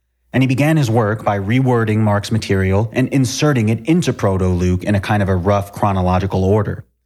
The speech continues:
And this requires us to shift our thinking a bit because we're used to imagining Matthew and Luke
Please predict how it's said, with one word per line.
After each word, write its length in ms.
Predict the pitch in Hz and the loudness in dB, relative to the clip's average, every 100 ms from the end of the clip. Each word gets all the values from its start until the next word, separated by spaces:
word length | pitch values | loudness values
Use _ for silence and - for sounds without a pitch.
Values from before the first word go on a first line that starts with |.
| _ _ _ _ _ _ - | _ _ _ _ _ _ -2
And 240 | 156 160 | -2 2
this 160 | 196 202 | 0 0
requires 480 | 196 131 131 123 98 | 0 0 2 0 0
us 140 | 95 | -2
to 100 | - | -2
shift 340 | 98 - 120 113 | -2 -2 -2 -2
our 140 | 95 | -2
thinking 360 | 90 120 104 90 | -2 -4 -2 -2
a 40 | |
bit 200 | 90 95 | -2 -2
because 240 | 110 127 | -2 -2
we're 120 | 113 127 | -2 -2
used 300 | 131 180 - | 0 -2 0
to 80 | |
imagining 640 | 123 113 107 104 104 95 98 | 0 0 0 0 0 0 0
Matthew 460 | 107 113 - 123 | 0 0 0 0
and 320 | - 110 127 110 | 0 0 2 2
Luke 360 | 107 92 - | 0 -2 -6